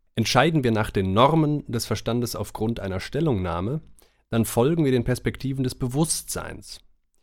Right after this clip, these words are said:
Wir reduzieren uns auf das Ich der Beobachtung, des Denkens, Planens und Erschließens und setzen unsere eigene Person als Objekt in die Rechnung ein.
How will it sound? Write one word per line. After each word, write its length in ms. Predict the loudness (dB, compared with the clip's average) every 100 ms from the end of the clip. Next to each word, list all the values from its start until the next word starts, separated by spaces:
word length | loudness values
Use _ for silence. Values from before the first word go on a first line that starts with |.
| _ 0
Wir 160 | 2
reduzieren 720 | 4 4 2 0 0 2 4 4
uns 300 | 0 -4 -2
auf 160 | -2
das 180 | -2 -4 -4
Ich 280 | -4 -4 -2
der 100 | -2
Beobachtung, 720 | 0 0 2 2 0 -4 -2
des 200 | -4 -2
Denkens, 540 | 0 2 2 -2 -2
Planens 580 | -2 0 2 2 0 -2
und 220 | -2 -2
Erschließens 680 | -2 -4 -4 -4 -4 -8 -10 -18 _ -20 _
und 160 | -2 2
setzen 360 | 0 2 0
unsere 420 | 0 0 0 -2
eigene 400 | 0 0 2 0
Person 720 | 0 -2 0 0 2 2 2 0
als 260 | -4 -4 -6
Objekt 520 | -2 0 0 -4 -10
in 140 | -8
die 100 | -6
Rechnung 380 | -8 -10 -10 -8
ein. 260 | -8 -10